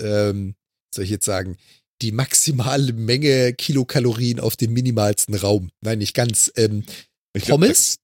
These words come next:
Speaker 2: Besseres, aber es ist schon.
Speaker 1: Ja, es gi-, es gibt Schlimmeres. <laughs>
Speaker 2: Es ist aber
Speaker 1: Pommes
Speaker 2: wirklich
Speaker 1: mit
Speaker 2: schon
Speaker 1: einer
Speaker 2: hart.
Speaker 1: Bratensoße drüber und da Käse drüber. Aber diese Soße und der Käse ist ein Geschmackserlebnis, wer das noch nie gegessen hat. Muah.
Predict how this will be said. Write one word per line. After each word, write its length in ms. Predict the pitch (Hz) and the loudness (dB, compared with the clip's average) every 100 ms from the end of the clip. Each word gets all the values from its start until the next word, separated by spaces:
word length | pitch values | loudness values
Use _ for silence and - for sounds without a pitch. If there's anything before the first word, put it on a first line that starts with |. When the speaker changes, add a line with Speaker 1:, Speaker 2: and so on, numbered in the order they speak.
| _ - | _ -2
Speaker 2:
Besseres, 320 | 95 92 87 | -2 0 -4
aber 220 | 85 92 | -2 -2
es 100 | 87 | -2
ist 120 | 127 | -2
schon. 240 | - 110 87 | -2 0 2
Speaker 1:
Ja, 100 | 151 | 4
es 140 | 147 | 2
gi-, 100 | - - | 0 -8
es 240 | 139 147 | -8 -4
gibt 140 | - 143 | -2 -2
Schlimmeres. 440 | 131 107 110 - - | 0 2 2 2 2
<laughs> 160 | 170 | 2
Speaker 2:
Es 340 | 185 - - - | 0 0 -6 -6
ist 160 | 104 | -2
aber 120 | - | 0
Speaker 1:
Pommes 160 | 165 226 | 2 2
Speaker 2:
wirklich 60 | - | 0
Speaker 1:
mit 80 | 175 | 2
Speaker 2:
schon 140 | 127 | 2
Speaker 1:
einer 220 | 147 - - | 2 -2 -8
Speaker 2:
hart. 280 | 80 - - _ | -8 -8 -12 _
Speaker 1:
Bratensoße 920 | - 123 160 240 - 123 113 117 117 | -6 -4 -4 -2 -2 -2 0 0 -2
drüber 480 | 110 110 107 127 170 | -4 -4 -2 0 -2
und 180 | 147 143 | -4 -4
da 140 | 143 | -4
Käse 640 | 143 - 147 143 147 131 117 | -6 -6 -2 2 4 2 0
drüber. 340 | 113 92 80 - - - - | -4 -10 -12 -16 -20 -20 -4
Aber 180 | 113 | -2
diese 260 | 113 117 110 | 0 0 2
Soße 500 | 104 135 240 240 139 | 4 4 4 4 2
und 140 | 110 | 2
der 100 | 120 | 0
Käse 520 | 113 151 156 185 151 117 | 0 0 2 2 0 0
ist 180 | 120 | -2
ein 260 | - 120 120 - - | 0 -2 -2 -8 -6
Geschmackserlebnis, 1300 | 113 - - 113 147 - - - 95 95 - 87 - | -4 -2 -4 -2 -4 0 0 0 -2 -2 -4 -6 -2
wer 100 | 98 | -2
das 160 | 92 | 0
noch 120 | 101 | -2
nie 380 | 101 107 139 202 | -2 0 0 0
gegessen 480 | 165 113 120 - 82 | 0 0 2 0 -2
hat. 120 | 80 - _ _ _ _ _ _ _ | -12 -18 _ _ _ _ _ _ _
Muah. 1040 | 127 123 135 131 131 147 123 123 113 85 | -4 -4 -4 -2 2 2 2 2 0 -4